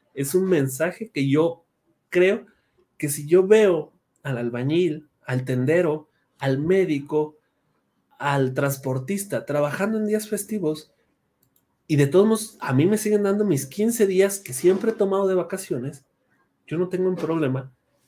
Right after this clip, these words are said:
de ir a trabajar, al menos desde mi opinión, ¿eh? Desde mi opinión, te-, para emprender, aprender a ser comunidad,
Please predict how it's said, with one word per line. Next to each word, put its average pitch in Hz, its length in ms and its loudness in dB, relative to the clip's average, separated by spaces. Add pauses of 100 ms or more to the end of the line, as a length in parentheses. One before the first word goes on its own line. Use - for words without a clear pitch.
de 139 80 -2
ir 135 120 2
a 139 80 -2
trabajar, 135 580 -6 (640)
al 127 120 0
menos 190 240 2
desde 139 180 -2
mi 127 100 0
opinión, 123 440 -4
¿eh? - 140 -10 (640)
Desde 135 240 0
mi 143 100 0
opinión, 170 540 0 (340)
te-, - 220 -4 (160)
para 147 200 0
emprender, 151 720 2
aprender 143 800 4
a 220 60 2
ser 202 260 2
comunidad, 190 640 2